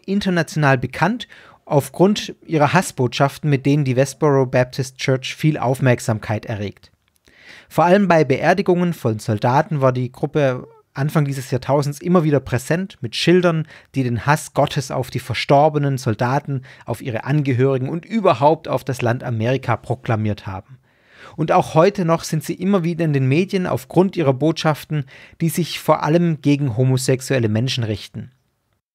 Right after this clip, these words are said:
Bezeichnend dafür ist die offizielle Adresse ihrer Webseite. Die lautet nicht etwa westboro baptist church punkt com oder sowas, sondern god hates fags dot com.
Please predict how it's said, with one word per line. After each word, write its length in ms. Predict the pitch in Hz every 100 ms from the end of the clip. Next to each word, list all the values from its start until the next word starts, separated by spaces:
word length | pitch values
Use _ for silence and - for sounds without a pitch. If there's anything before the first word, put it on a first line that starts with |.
| _ _ _ _ -
Bezeichnend 640 | 135 - 190 202 175 -
dafür 320 | 151 175 185
ist 380 | 143 175 - - _ _
die 300 | 151 151 160
offizielle 500 | 156 - 156 156 151
Adresse 480 | 147 131 123 156 180
ihrer 300 | 160 131 123
Webseite. 480 | 139 - 113 107 110
Die 100 | 143
lautet 360 | 143 135 123
nicht 160 | 165 165
etwa 260 | 143 135 123
westboro 440 | 143 - 135 127
baptist 460 | 127 131 - 127 -
church 300 | 143 - -
punkt 200 | 139 131
com 220 | 147 165
oder 160 | 151
sowas, 380 | 139 151 147 - - -
sondern 480 | - 147 143 139 127 - _ -
god 320 | 135 143 - _ _
hates 460 | 127 123 127 - _
fags 640 | - 139 117 - - - _ _ _
dot 300 | - 117 - -
com. 320 | - 107 98